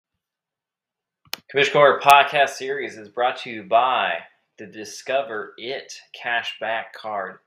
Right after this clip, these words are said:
Hey, it's easy to apply. Apply in minutes with the easy application process.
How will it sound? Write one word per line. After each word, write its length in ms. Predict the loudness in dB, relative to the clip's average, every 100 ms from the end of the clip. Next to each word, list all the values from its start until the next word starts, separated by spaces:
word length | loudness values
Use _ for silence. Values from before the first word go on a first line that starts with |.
| _ _ _ _ -10
Hey, 380 | -10 -10 -16 _ _ _
it's 240 | -20 -20
easy 360 | -20 -20 -20 -20
to 180 | -16 -14
apply. 520 | -8 -2 0 0 -6 -10
Apply 240 | -4 -4
in 120 | -4 -10
minutes 340 | -10 -12 -16
with 100 | -16
the 120 | -16 -16
easy 400 | -16 -14 -8 -2
application 680 | -2 -2 -6 -8 -8 -10 -6
process. 640 | -4 -4 -4 -4 -4 -8